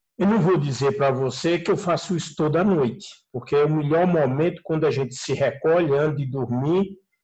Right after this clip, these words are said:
ler. Inicialmente você tem que ler porque, é, o que, o que Santo Agostinho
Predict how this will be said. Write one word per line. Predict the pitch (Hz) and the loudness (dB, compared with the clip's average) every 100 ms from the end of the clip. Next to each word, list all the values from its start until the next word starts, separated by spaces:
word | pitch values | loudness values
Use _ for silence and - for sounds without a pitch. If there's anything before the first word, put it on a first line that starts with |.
| _ _ _ _ | _ _ _ _
ler. | 226 202 202 165 - - - _ - | 0 2 4 2 0 -10 -16 _ -6
Inicialmente | 175 160 175 202 - 170 165 190 214 | 0 2 2 0 2 2 4 2 0
você | 262 202 196 | -2 0 0
tem | 185 175 165 | 0 -2 0
que | 190 | 0
ler | 165 208 214 | 2 2 2
porque, | 220 - 180 147 143 - _ _ _ - | 0 0 0 2 -2 -10 _ _ _ -2
é, | 160 160 - - | 0 0 -2 0
o | 156 | -2
que, | 151 165 160 156 147 139 127 - | 0 -2 0 2 0 0 -2 -2
o | 165 | -4
que | 143 156 | -2 -4
Santo | - 202 202 | 0 0 2
Agostinho | 156 160 - - - 180 160 139 | 0 0 -2 -6 -2 0 2 0